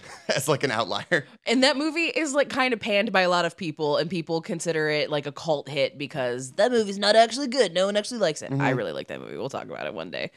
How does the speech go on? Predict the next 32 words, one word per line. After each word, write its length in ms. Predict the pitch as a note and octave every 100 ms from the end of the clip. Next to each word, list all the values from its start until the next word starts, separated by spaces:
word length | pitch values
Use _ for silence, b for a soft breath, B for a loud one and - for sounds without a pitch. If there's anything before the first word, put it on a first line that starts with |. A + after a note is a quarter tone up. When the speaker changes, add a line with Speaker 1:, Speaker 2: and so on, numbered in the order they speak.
| B
Speaker 1:
Yeah. 180 | B2+ G#2 D#3+ D3 C3+
Speaker 2:
Um, 220 | C3+ C#3 -
but, 240 | F3 - -
oh, 300 | B3 B3+ A#3
that, 200 | G3+ -
what 180 | G#3 F4+
a 80 | F#4+
weird 840 | C4+ G3 G#3+ B3+ C#4+ C4 A#3 F#3+ - _ -
thing 220 | G3+ A#3
to 80 | G3
point 280 | - F#3+ F3
out. 380 | F3+ G3+ A2+ - _ -
Speaker 1:
Yeah, 320 | C#3 C3 A#2+
it's, 220 | D#3 - - b b
we 120 | F#3+ G3+
see 140 | C#4
this 140 | D4
a 60 | A3+
lot 160 | G3+ E3+
more 140 | F3
towards 260 | D#3 D3 B2+
the 160 | -
end 160 | C3+ C3
of 60 |
the 60 | B2
decade 420 | B2+ A#2+ C3 B2
where 360 | A2 A2+ A2 G#2
we, 240 | A2 B2
again, 400 | B2 A#2 B2 B2
veer 360 | G2 G#2 A2 A2+
away 420 | G2 G2 G2+ G#2+
from 600 | - - G#2 G2 F#2+